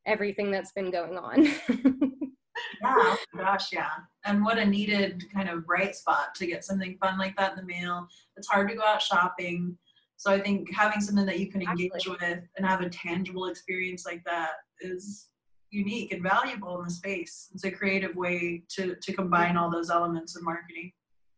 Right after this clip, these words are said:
Speaker 1: Exactly. And then going back to kind of our idea of stigma, this really helps erase that because it makes it something tangible.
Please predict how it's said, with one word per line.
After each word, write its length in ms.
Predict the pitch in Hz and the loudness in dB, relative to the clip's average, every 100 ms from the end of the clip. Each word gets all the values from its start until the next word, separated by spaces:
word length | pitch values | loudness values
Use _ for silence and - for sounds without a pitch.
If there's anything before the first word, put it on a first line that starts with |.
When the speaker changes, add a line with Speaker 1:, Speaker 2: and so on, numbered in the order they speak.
| _ | _
Speaker 1:
Exactly. 600 | 233 220 247 262 240 208 | -6 -2 0 0 -2 -2
And 120 | 208 226 | 0 2
then 160 | 233 | 4
going 280 | 247 247 233 | 4 4 4
back 280 | 214 226 - | 4 2 0
to 140 | 240 | -6
kind 340 | 220 220 214 208 | -2 -2 0 0
of 180 | 196 | 0
our 540 | 202 202 196 196 185 - _ _ _ _ | 0 0 2 0 -2 -8 _ _ _ _
idea 520 | 202 202 208 214 214 202 | -4 -4 0 2 4 2
of 140 | 180 | -4
stigma, 960 | - - 226 254 262 196 180 180 185 - | -14 -4 0 2 2 2 0 0 -4 0
this 380 | 202 302 311 262 | 4 4 4 0
really 300 | 262 285 285 | 4 4 4
helps 880 | 247 247 254 262 247 220 - - - _ _ | 0 0 4 4 2 -2 -12 -20 -20 _ _
erase 560 | 233 220 233 415 - - | -2 2 4 4 2 -6
that 340 | 165 113 113 - - | -6 -4 -6 -8 -6
because 300 | 220 247 233 | 2 2 4
it 140 | 220 | 4
makes 280 | 247 269 302 | 2 2 -2
it 160 | 269 | -2
something 400 | 277 262 262 240 | 2 4 4 0
tangible. 840 | 233 247 240 240 226 233 226 220 | 0 0 2 0 -2 -2 0 0